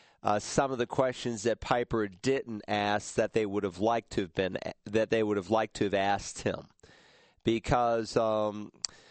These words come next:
you know, uh, here, here's the thing, and I've, I've never changed on this, and I've said this many, many, many, many times. Rick Warren is a brother in Christ. I have no, he's not a false teacher. He's not an apostate, and I've been saying that for twenty years.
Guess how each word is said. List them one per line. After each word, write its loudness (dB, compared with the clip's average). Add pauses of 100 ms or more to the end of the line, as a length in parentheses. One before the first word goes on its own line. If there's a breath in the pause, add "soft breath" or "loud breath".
(360 loud breath)
you 0
know, 4
uh, -4
here, 2
here's 2
the 4
thing, 0
and 0
I've, 2
I've 2
never 2
changed -2
on -2
this, -10
and 2
I've 2
said 0
this 0
many, 0
many, 0
many, 0
many 0
times. -6 (120)
Rick 0
Warren 2
is 0
a 0
brother 0
in -8
Christ. -2
I 2
have 2
no, 0 (160)
he's 0
not 2
a 2
false 0
teacher. -2
He's -2
not 2
an -2
apostate, -2
and -2
I've 0
been -4
saying -2
that -2
for -4
twenty -4
years. -4